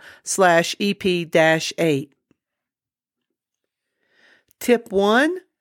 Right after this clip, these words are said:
say good morning. Every morning,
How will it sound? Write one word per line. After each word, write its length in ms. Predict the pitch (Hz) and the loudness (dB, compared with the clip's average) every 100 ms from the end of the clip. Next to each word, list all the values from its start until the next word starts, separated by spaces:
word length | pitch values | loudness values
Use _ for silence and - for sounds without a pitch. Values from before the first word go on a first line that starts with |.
| _ | _
say 400 | - - - 202 | -8 -2 2 2
good 240 | 202 208 | 2 0
morning. 640 | 196 202 190 185 151 131 170 _ _ _ _ _ _ _ _ - | 0 -2 0 0 -4 -8 -16 _ _ _ _ _ _ _ _ 0
Every 460 | 214 233 311 311 | 2 2 0 0
morning, 560 | 311 311 320 254 143 | 0 0 0 -2 -6